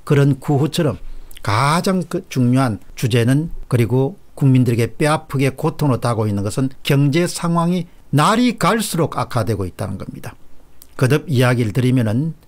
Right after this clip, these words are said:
대통령이 두 달을 앞두고, 총선을 앞두고 홍보용 영상을 만드는 것은 공무원의 선거 중립에 대한 부분들을 위반할 뿐만이 아니고 그 사실 자체가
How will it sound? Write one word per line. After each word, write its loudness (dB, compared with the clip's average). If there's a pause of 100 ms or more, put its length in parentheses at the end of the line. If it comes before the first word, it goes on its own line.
대통령이 4
두 0
달을 2
앞두고, -4 (200)
총선을 0
앞두고 -4
홍보용 4
영상을 2
만드는 0
것은 -2 (300)
공무원의 4
선거 0
중립에 0
대한 0
부분들을 -2
위반할 0
뿐만이 -4
아니고 -6 (420)
그 2
사실 -2
자체가 -4